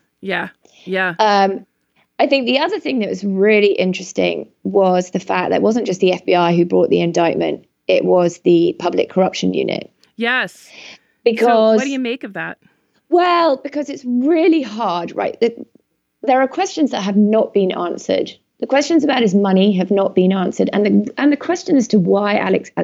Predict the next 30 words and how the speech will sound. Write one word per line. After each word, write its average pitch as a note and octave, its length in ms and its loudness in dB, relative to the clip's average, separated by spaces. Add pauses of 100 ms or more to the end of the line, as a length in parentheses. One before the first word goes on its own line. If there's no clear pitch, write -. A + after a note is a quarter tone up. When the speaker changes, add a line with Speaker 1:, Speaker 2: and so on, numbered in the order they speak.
(140)
Speaker 2:
Alexander F#3+ 440 0
Costa - 520 -8 (920)
did G#3+ 180 2
that G3 200 0
sweetheart G3+ 600 -2
plea F#2 220 0
deal - 420 -2 (280)
not G#3+ 160 2
Speaker 1:
Mm-hmm. G#3 80 -2
Speaker 2:
noti-, G3 500 0
back F#3+ 240 -6
in G3 100 0
two G#3 160 0
thousand F#3+ 340 0
and F#3+ 120 2
eight, F#3 240 2
where F3 120 0
the E3+ 80 0
victims F#3+ 460 0
weren't F#3 220 0
notified, F#3 680 0
shutting G3 340 -2
down F#3+ 220 0
the F3 140 4
F F3 140 -2
B G3 140 2
I F#3+ 160 2
investigation, F3+ 960 0
leaving F#3 400 2
him F3+ 340 2